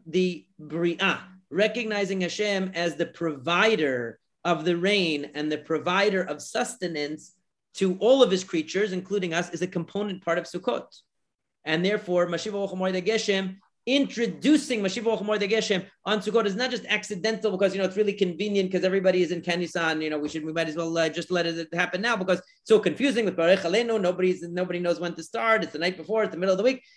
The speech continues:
Here we, we have, we'll, we'll do it on Sukkot, we'll schedule it so that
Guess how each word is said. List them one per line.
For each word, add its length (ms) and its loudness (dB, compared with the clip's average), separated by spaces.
Here 220 8
we, 160 0
we 100 4
have, 180 2
we'll, 160 2
we'll 140 2
do 100 6
it 60 8
on 120 6
Sukkot, 360 4
we'll 240 -2
schedule 480 0
it 220 2
so 100 2
that 220 -2